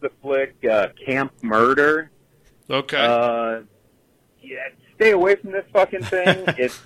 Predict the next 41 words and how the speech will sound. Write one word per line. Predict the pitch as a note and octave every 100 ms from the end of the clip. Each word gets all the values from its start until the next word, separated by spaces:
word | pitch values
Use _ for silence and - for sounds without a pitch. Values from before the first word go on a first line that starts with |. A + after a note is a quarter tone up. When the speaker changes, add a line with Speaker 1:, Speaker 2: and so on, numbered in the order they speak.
| C#3+
Speaker 1:
I | A#2
wanna | B2 D#3+ G3 -
say | C#3+
it's, | C3
like, | B2+ A2
eighty-three | G#2+ A#2 C3+ C3+ C3+ B2+
minutes, | A2 A2 B2 C#3 - _ -
and | A#2
it | A2+ A2+
literally | C3 D3 C#3 A#2+
has | G#2 A2 C3
a | -
commercial | - G#2+ G2+ A#2 - B2
in | - A2+
the | A2
middle | G2 G2 G#2+ A#2+
of | B2+ C3
it | C3+ D3
Speaker 2:
Oh. | E3+ G#3+ G2+ F2+ - _
Speaker 1:
for | - A#2 A2+ A2 G#2+ A2 G#2 G2+ - _
other | - A#2 A#2+
movies | G#2+ A#2 B2+ C3 D3 B2+
by | C#3 C#3 D3
it, | D#3 - - - - G3
Speaker 2:
<laughs> | -
Okay, | - - B2+
Speaker 1:
which | A#2+
has | - B2 B2 C3
the |
Speaker 2:
great. | B2 G2+
Speaker 1:
running | A2 A#2 G2+
time | G#2 G2+ G2+
out, | G2+ G2 - _ _ _ _ _
you | A2
know, | F#2 F#2+ _ _ _
from | C#3 B2 A#2 G#2
probably, | - B2 G#2+ G#2 G2+
like, | F#2 F2+ -
I | F#2+
don't | F#2
know, | D#2+